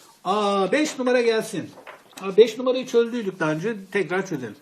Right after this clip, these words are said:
Şekilde A B C D eşkenar dörtgeninde E noktası köşegenleri kesim noktası A B on üzerinde. Alanı da kırk dört santimetre kareymiş arkadaşlar. Güzel. Ee, A B C D eşkenar dörtgenin köşegenlerin uzunluklarının toplamı kaç santimetre olduğunu bulunuz.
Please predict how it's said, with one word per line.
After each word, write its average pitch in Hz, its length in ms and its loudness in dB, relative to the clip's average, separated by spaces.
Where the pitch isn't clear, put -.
Şekilde 285 360 0
A 262 180 2
B 254 140 4
C 247 160 -2
D 240 160 6
eşkenar 233 500 2
dörtgeninde 214 520 4
E 214 280 6
noktası 196 380 -2
köşegenleri 175 560 -4
kesim 165 280 -6
noktası 170 340 -10
A 175 280 4
B 156 160 0
on 185 280 -2
üzerinde. 156 720 0
Alanı 254 340 4
da 262 120 2
kırk 208 220 -6
dört - 140 10
santimetre 147 560 -4
kareymiş 120 380 -8
arkadaşlar. 120 680 -6
Güzel. 143 340 -6
Ee, 190 440 10
A 175 240 8
B 254 160 4
C 262 180 0
D 233 180 2
eşkenar 262 440 2
dörtgenin 226 420 2
köşegenlerin 220 640 -2
uzunluklarının 185 520 -6
toplamı 202 400 -2
kaç 233 200 0
santimetre 156 540 -6
olduğunu 180 320 -6
bulunuz. - 280 -18